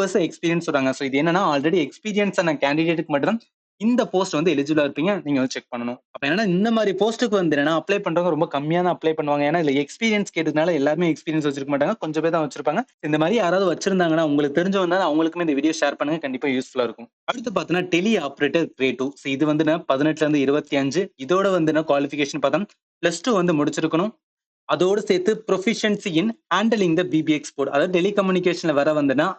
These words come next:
அந்த ரிலேட்டடா நீங்க ப்ரொஃபிஷியன்சி இருந்தா இதுல வந்து எலிஜிபிள்னு சொல்றாங்க. இன்னொன்னு டிசைரபிள் மீன்ஸ் வந்துன்னா இது இருக்கலாம், but வந்து இல்லாமலும் ஓகே தான். fluency in spoken English, அவங்க எக்ஸ்பெக்ட் பண்றது வந்துன்னா இந்த மாதிரி இருந்தா நல்லா இருக்கும்னு தான் சொல்றாங்க. இது வந்து கம்பல்சரி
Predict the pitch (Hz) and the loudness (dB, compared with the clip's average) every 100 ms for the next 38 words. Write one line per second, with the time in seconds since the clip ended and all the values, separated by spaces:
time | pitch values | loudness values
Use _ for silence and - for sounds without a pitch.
0 | 151 180 208 202 170 170 180 190 208 156 | -4 -2 0 2 2 0 2 0 0 -2
1 | 139 156 - 185 175 170 160 143 156 208 | -2 0 -2 -2 -4 -4 -2 0 0 0
2 | - _ _ 220 240 170 175 135 131 147 | -4 _ _ -2 0 2 0 0 0 0
3 | 143 143 127 131 135 _ _ _ 262 233 | 0 -2 -2 0 -2 _ _ _ -2 0
4 | 233 160 160 202 208 196 180 160 170 160 | 0 0 0 2 2 2 2 0 0 0
5 | 139 156 175 127 113 127 202 196 208 240 | 0 0 0 -2 -2 0 0 0 0 -2
6 | - 185 175 175 180 143 156 143 147 123 | -2 0 0 0 0 0 2 2 0 -2
7 | - 127 139 - _ 208 220 220 190 240 | -2 -2 -2 -6 _ 0 2 0 0 -2
8 | 254 - 180 180 190 156 147 143 147 165 | -2 -2 0 2 2 2 2 0 -2 0
9 | 160 143 - 240 - 185 175 160 147 135 | 0 0 -2 -2 0 0 2 2 2 2
10 | 156 190 143 156 147 147 170 131 135 147 | 0 0 2 2 2 2 0 2 0 0
11 | 135 139 147 131 131 139 226 _ _ _ | -2 -4 -6 -2 -2 -2 -8 _ _ _
12 | 180 202 262 160 170 202 - | -2 -2 0 0 2 0 0